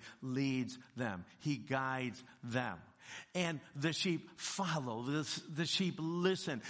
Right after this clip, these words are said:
The sheep desire to stick with the shepherd because they know the shepherd is wise. Then Jesus said, "The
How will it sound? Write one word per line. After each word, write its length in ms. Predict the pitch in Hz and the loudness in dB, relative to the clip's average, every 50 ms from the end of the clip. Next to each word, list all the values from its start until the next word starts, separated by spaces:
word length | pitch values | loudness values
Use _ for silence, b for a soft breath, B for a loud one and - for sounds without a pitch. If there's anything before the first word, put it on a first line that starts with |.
| 123 B 156 | -10 B 2
The 160 | 147 185 185 | 4 4 4
sheep 500 | - - - - 208 214 208 - - 139 | 4 2 2 4 4 2 2 0 -4 -2
desire 720 | 160 170 123 113 143 170 143 175 196 190 175 143 110 90 92 - - - - _ _ _ _ _ _ _ _ _ _ _ _ _ _ _ _ _ _ - - | -2 -2 -2 0 -2 -2 0 2 2 2 2 2 0 -2 -6 -12 -20 -20 -20 _ _ _ _ _ _ _ _ _ _ _ _ _ _ _ _ _ _ -8 -4
to 100 | 147 139 | -4 -2
stick 360 | - - - 156 135 - 139 | -2 -2 -2 -2 -2 -2 -2
with 140 | 135 107 - | -4 -4 -4
the 80 | 113 | -4
shepherd 500 | - - - 156 147 131 - 117 117 110 | -4 -2 0 0 0 -2 -2 -4 -4 -4
because 360 | 120 120 110 120 127 123 107 | -4 -4 -2 -2 -2 -2 -2
they 140 | - 123 123 | -2 -4 -2
know 360 | 120 117 127 139 139 139 131 B B B B - | -2 -2 -2 -2 -2 -2 -4 B B B B -8
the 80 | 123 | -6
shepherd 480 | 113 - - 156 135 113 - 123 117 107 B B B - | -4 -2 0 0 0 0 0 -4 -6 -6 B B B -4
is 260 | 143 127 104 101 101 | -2 -2 -2 -4 -4
wise. 300 | 110 120 117 117 98 92 92 - - - - - - - - - - - - _ _ _ _ _ _ _ _ _ _ _ _ _ _ _ _ _ _ _ _ _ _ _ _ _ _ _ _ _ _ _ _ _ _ _ _ _ _ _ _ _ _ _ _ _ _ _ _ _ _ _ _ _ _ _ _ _ _ _ _ _ _ _ _ _ _ _ - | -2 0 0 0 -2 -4 -6 -12 -14 -16 -16 -16 -16 -16 -16 -18 -20 -20 -20 _ _ _ _ _ _ _ _ _ _ _ _ _ _ _ _ _ _ _ _ _ _ _ _ _ _ _ _ _ _ _ _ _ _ _ _ _ _ _ _ _ _ _ _ _ _ _ _ _ _ _ _ _ _ _ _ _ _ _ _ _ _ _ _ _ _ _ -4
Then 200 | 117 135 131 117 | -2 0 0 0
Jesus 400 | 101 117 117 107 107 117 113 107 | 0 0 -2 -2 -2 -4 -4 -4
said, 220 | - 123 117 113 | -4 -4 -4 -4
"The 100 | 104 110 | -4 -6